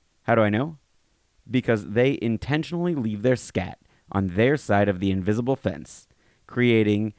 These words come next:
a demilitarized zone as precise and well observed as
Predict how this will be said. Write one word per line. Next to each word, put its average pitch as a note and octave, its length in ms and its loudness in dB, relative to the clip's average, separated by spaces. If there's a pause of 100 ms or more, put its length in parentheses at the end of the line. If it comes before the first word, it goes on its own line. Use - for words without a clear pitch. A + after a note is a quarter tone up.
(180)
a G2+ 80 -2
demilitarized C#3+ 880 2
zone F#2 420 -2
as F#2 140 -4
precise B2 640 -4
and F#2 300 -4
well A#2 220 2
observed G2 560 -2 (240)
as F#2 180 -6